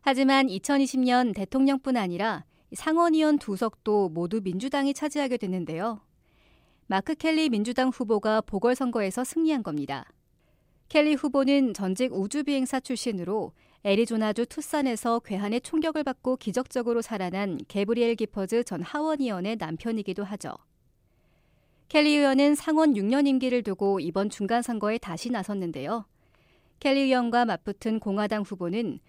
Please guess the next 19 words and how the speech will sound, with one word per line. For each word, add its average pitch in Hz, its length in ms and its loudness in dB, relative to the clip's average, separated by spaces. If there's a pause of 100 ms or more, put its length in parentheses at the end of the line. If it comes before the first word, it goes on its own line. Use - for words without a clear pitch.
(260)
도널드 254 300 4
트럼프 311 340 2
전 294 140 2
대통령의 226 680 0
공식 220 420 -2
지지를 208 380 0
받은 214 380 -2 (200)
블레이크 277 420 2
메스터스 196 580 -4
후보입니다. 214 720 -6 (1400)
애리조나주에서 269 960 4
트럼프 349 340 0
전 330 160 2
대통령의 254 580 2
지지를 226 380 0
얻어낸 208 340 0
후보가 202 600 -2
또 349 140 -2
있는데요. 196 640 -2